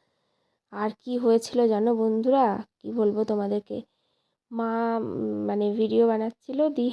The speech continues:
মোবাইলটা বাবা রাখতে বলেছে কাজ করার সময়, দিয়ে মাঠে রেখে চলে এসেছিল। এই এখানে যাওয়ার আগে, উম,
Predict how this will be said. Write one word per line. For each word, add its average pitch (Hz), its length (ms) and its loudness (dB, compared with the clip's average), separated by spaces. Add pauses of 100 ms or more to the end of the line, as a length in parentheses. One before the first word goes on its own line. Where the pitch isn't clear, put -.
(120)
মোবাইলটা 233 720 0 (460)
বাবা 226 220 0
রাখতে 226 320 -6
বলেছে 247 340 -2
কাজ 233 260 -2
করার 233 200 -6
সময়, 262 280 0
দিয়ে 247 280 0
মাঠে 247 440 -2
রেখে 262 360 0
চলে 233 280 0
এসেছিল। - 440 6 (680)
এই 220 360 -2 (340)
এখানে 226 400 -2
যাওয়ার 220 400 4
আগে, 220 300 6 (180)
উম, 269 260 2